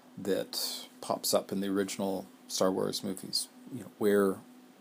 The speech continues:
where is, uh, where did he come from, and what was his life, and, um, what was the relationship with the, the villain, so the mentor and the villain.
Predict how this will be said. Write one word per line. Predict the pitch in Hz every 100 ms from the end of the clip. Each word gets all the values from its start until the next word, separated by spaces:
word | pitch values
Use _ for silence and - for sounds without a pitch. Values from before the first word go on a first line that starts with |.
| - - - 117
where | 101 101
is, | 98 - -
uh, | 95 95 92 - - - -
where | 107
did | 110
he | 135
come | 233 101
from, | 92 - - -
and | 98
what | 104 -
was | 101 - - - -
his | 147 170
life, | - - - -
and, | - - - - - - - -
um, | 98 92 95 - - - - - - - - - - 113
what | 104
was | 107 -
the |
relationship | 104 104 104 104 104 - 95 -
with | 92 -
the, | 101
the | 98 -
villain, | 98 104 95 95
so | -
the | - 95
mentor | 98 - 101
and | 92
the | -
villain. | 98 101